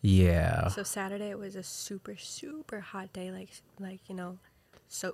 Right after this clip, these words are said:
Speaker 2: like, unexpectedly hot to me, I guess. I didn't pay attention.
Speaker 1: No, it was hot.
Speaker 2: Um,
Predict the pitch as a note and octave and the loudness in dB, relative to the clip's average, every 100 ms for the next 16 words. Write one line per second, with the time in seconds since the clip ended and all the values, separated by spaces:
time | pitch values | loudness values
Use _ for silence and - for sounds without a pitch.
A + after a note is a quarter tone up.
0 | - G3 - G3 G3 - - F3+ G#3 G3+ | -10 -16 -10 -6 -6 -8 -10 -10 -10 -10
1 | G3 - G#3 - - G3 G#3+ G#3 - G#3+ | -12 -10 -12 -10 -8 -6 -6 -8 -10 -8
2 | G#3+ G3 F3 E3 G3+ - F3 F3+ F3+ G3 | -8 -8 -10 -10 -14 -16 -12 -10 -8 -8
3 | - - - - E2 D#3+ - F3 - G#3 | -10 -20 -8 -4 -2 -2 -4 -6 -6 -8